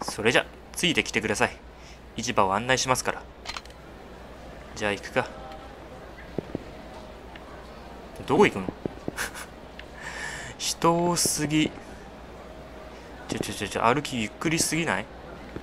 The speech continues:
いやいやいやいや。めっちゃ人ぶつかるんだけど。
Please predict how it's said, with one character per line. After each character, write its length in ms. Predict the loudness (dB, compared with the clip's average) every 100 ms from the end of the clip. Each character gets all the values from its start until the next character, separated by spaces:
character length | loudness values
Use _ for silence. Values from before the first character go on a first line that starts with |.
| -6 -6 -14 -14 -14 -12 -12 -4
い 20 | -2
や 80 |
い 80 | 0
や 80 | 0
い 80 | -2
や 80 | -2
い 40 |
や。 60 | -6 -8 -14 -14 -12 -6 -6 -6 -6
め 80 | -4
っ 40 |
ち 100 | 0
ゃ 20 | 2
人 240 | 4 2
ぶ 120 | 2
つ 80 | 2
か 120 | 4
る 100 | 4
ん 40 | 2
だ 100 | -2
け 80 |
ど。 100 | -4